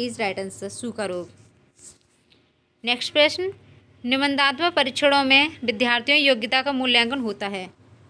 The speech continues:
भाषा प्रवीणता का, तर्क शक्ति का, विषय की गहनता का, तो डी इज राइट आंसर, यानी कि इन तीनों का ही। निम्नांकित यानी कि निम्नलिखित में से श्रव्य सामग्री का चयन करें।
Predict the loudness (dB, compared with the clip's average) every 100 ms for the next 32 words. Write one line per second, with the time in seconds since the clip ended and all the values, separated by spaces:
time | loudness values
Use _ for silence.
0 | _ -6 -4 -4 -4 -2 -2 -4 -2 -4
1 | -4 -6 -8 -14 -8 -8 -6 -12 -10 -10
2 | -8 -8 -12 _ _ -8 -4 -2 -4 -2
3 | -2 -2 -4 -6 -8 -12 -6 -6 -4 -6
4 | -4 -4 -4 -6 -6 -4 -6 -6 -10 -12
5 | -12 -8 -6 -6 -8 -10 -12 -16 -16 -18
6 | -18 -18 -18 -18 -18 -18 -16 -16 -14 -14
7 | -14 -12 -14 -14 -16 -10 -2 0 2 2
8 | 0 0 0 2 0 0 -12 -18 -18 -20
9 | -6 0 2 4 2 2 2 0 0 2
10 | 2 4 2 2 -2 0 2 2 2 2
11 | 0 -2 0 0 2 2 0 -2 -2 -4